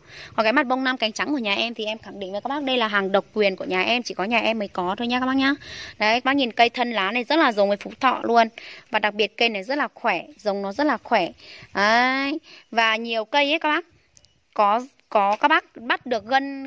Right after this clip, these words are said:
được, được, được sọc của nhà em nha các bác nhá. Ví dụ như cái chậu này này, cái chậu nào nhỉ? Đây, chậu này em Thảo bán đi rồi.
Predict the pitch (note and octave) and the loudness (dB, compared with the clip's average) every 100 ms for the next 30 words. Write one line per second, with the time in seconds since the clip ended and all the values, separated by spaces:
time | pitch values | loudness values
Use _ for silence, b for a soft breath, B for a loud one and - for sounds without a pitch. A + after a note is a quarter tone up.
0 | B3+ A#3 A3 G#3 G3 G3 G3 - A#3+ - | -12 -8 -6 -6 -10 -8 -10 -4 -6 -4
1 | F#3 F#3 G3 B3 C4 C4 C#4 C#4+ A#3+ A3 | -8 -6 -2 -2 -2 -4 0 0 -2 -4
2 | B3 A#3 A3 G#3 - G#3+ F#3+ F#3 F#3 b | -8 -6 -8 -6 -8 -8 -8 -10 -12 b
3 | b b A3 - G3+ F3+ F3+ - - A3 | b b -14 -10 -8 -8 -10 -12 -4 -2
4 | A3+ F#3+ F#3 G3+ - F#3 F3+ G#3 G#3+ | -2 -2 -2 -2 -4 -4 -4 -2 -4